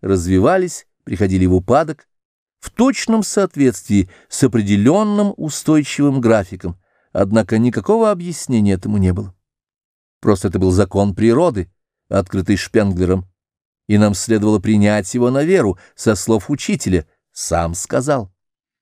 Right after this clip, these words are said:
Это произвольное указание казалось на редкость недостойным блистательного гения Шпенглера. Именно тогда я начал понимать различия между национальными традициями.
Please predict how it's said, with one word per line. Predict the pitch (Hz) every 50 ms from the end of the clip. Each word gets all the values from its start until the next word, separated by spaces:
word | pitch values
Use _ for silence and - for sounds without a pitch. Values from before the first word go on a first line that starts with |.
| _ _ _ _ _ _ _ _ _ _ _ _ _ _ _ _ _ _ _ - _ _
Это | - 135 135 147
произвольное | 131 151 156 151 143 131 135 151 156 151 147 143 143 143
указание | 143 135 120 - 135 127 117 139 156 156 135 117 110
казалось | 107 - 107 95 95 104 101 104 98 - - - _ _ _ _ -
на | - 101
редкость | 104 113 110 - - 113 101 - - -
недостойным | 110 107 98 101 98 - - - - - 143 160 185 180 175 175 170 156
блистательного | 151 151 147 - - - 143 135 127 - 131 127 127 127 123 120
гения | 107 98 110 107 104 107 104
Шпенглера. | 92 - - - 98 92 92 87 87 85 85 90 92 - _ _ _ _ _ _ _ _ _ _ _ _ _ _ _ - 160
Именно | 185 208 202 202 196 190 196 175
тогда | - 175 160 147 127 117 110 101 90 90 _ _ _ _ _ _ _ _ _
я | - 92 110
начал | 127 165 208 214 - - 185 160
понимать | - 160 156 165 175 185 156 -
различия | 185 180 170 147 147 131 110 95 87 - - 98 92
между | 92 95 95 85 87 95 87 - _ _ _ _ -
национальными | 101 110 110 - - - 113 104 104 131 160 160 151 147 143 139
традициями. | - - 127 117 104 98 87 - - 98 92 90